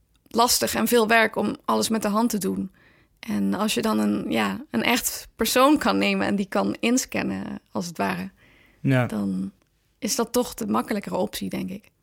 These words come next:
Speaker 2: Ja, ja. En dan kun je ook, ehm, meer casten in plaats van dat je het helemaal hoeft te verzinnen.
Speaker 1: Ja, ja. Nou ja, je ziet ook dat, eh, dat er ook veel personages zijn waar,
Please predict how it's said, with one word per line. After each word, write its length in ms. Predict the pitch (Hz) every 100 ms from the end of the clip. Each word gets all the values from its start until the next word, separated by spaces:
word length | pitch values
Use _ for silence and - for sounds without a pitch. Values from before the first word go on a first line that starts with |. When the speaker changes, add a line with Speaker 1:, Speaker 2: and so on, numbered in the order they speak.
| _
Speaker 2:
Ja, 300 | 127 123 - _ _ -
ja. 280 | 117 - _ _ _ - - _
En 120 | -
dan 120 | 120 117
kun 140 | 131
je 60 | 120
ook, 320 | 117 - - _ _
ehm, 400 | - 117 117 117 113 - _ _ _ _ -
meer 260 | 123 113 - - -
casten 460 | 127 117 - 123
in 100 | 131
plaats 240 | - 113 -
van 80 | 117
dat 140 | 113
je 60 | -
het 160 | - - - -
helemaal 380 | - 120 120 117
hoeft 160 | 113
te 100 | -
verzinnen. 500 | 113 113 120 107 104 - -
Speaker 1:
Ja, 640 | 262 302 302 277 214 202 _
ja. 360 | _ 240 226 226 - _ _ _
Nou 160 | - 277
ja, 120 | 277
je 200 | 269 262
ziet 260 | 247 277 -
ook 160 | 254
dat, 160 | 247 - - - - -
eh, 340 | 196 226 226 208 - _ _ _ _ _ _ _ _ _ _
dat 220 | - 226
er 60 | 240
ook 180 | 247 -
veel 200 | 269 226
personages 720 | 240 233 247 233 247 226 -
zijn 220 | 233 220
waar, 220 | 220 -